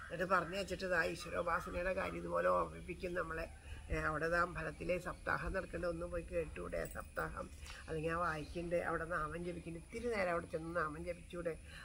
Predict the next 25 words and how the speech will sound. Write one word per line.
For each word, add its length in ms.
അപ്പം 160
നമുക്ക് 320
തോന്നും, 220
"അയ്യോ, 340
എന്നാ 160
പോവാം." 640
അപ്പം 200
നമുക്ക് 220
ആലോചന 480
വരും, 240
നമുക്ക് 200
എന്തെല്ലാം 560
കാര്യങ്ങൾക്ക് 580
ആ 80
ഭഗവാന്റെ 480
അനുഗ്രഹമല്ലേ 560
പോവാം 440
എന്ന് 220
തോന്നും. 200
അത് 120
ഭഗവാനാണ് 720
നമ്മളെ 260
പിടിച്ച് 580
വലിച്ചിവിടെ 680
കൊണ്ടുവന്നിരുത്തണേ. 760